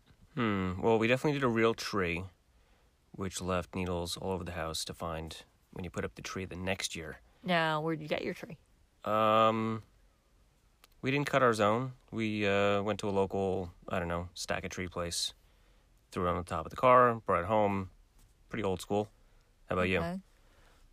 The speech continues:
Speaker 2: Um, no, our family tradition growing up was always the Saturday after Thanksgiving. Um, we went to a tree farm,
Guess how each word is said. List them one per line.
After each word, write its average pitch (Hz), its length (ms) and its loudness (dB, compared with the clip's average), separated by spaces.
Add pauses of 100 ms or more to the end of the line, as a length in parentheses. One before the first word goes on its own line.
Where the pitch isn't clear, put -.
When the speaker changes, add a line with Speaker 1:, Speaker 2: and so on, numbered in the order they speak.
(160)
Speaker 2:
Um, 180 580 2 (160)
no, 185 280 2
our 185 200 8
family 220 380 0
tradition 180 640 -4
growing 165 320 0
up 160 140 0 (140)
was 175 160 -2
always 180 600 4 (100)
the 165 840 0
Saturday 175 800 4
after 170 240 -4
Thanksgiving. 165 720 -6 (680)
Um, 160 540 -2 (180)
we 151 520 -2
went 156 200 -6
to - 80 -6
a 156 60 -2
tree - 460 -8
farm, 151 640 -8